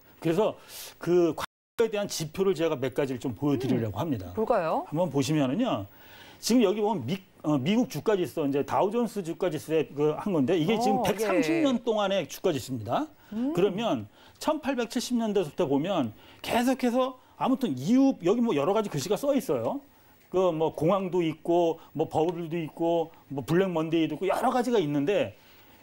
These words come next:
Speaker 1: 자, 보십시오. 일단 오르락 내리락 하지만 이걸 직선으로 보면 우상향이 돼 있죠.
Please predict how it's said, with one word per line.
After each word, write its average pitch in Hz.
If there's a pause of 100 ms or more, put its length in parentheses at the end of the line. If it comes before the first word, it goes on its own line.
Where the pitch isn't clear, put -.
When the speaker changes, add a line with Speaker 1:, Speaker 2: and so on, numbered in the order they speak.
(680)
Speaker 1:
자, 180
보십시오. 165 (460)
일단 240
오르락 262
내리락 214
하지만 226
이걸 214
직선으로 277
보면 214
우상향이 247
돼 175
있죠. 110